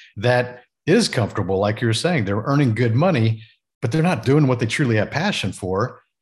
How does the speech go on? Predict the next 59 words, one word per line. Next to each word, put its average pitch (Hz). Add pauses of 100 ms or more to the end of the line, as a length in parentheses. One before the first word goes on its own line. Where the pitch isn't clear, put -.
(160)
And 120
they're 127
really 180
just 127
getting 127
paid 131
just 135
enough 127
to 120
hang 127
around 107
and 92
just 101
keep 110
doing 110
the 92
things 104
that 95
they're 92
doing. 101
And 90
they're 87
just 98
gonna 110
meander 113
through 107
life. 110 (360)
And 101
sixty-five 123
occurs 123 (300)
and 92
they 95
realize, 107
like, 92 (140)
"Man, 127
I 156
just 156
spent -
my 98
entire 135
career 120
doing 113
something 110
that, 90
yeah, 190
it 185
paid 160
well, 95
I -
had 113
a 110
comfortable 113
life, 101
but 98
I 131
wasn't 151
happy 113
doing 95
it. 87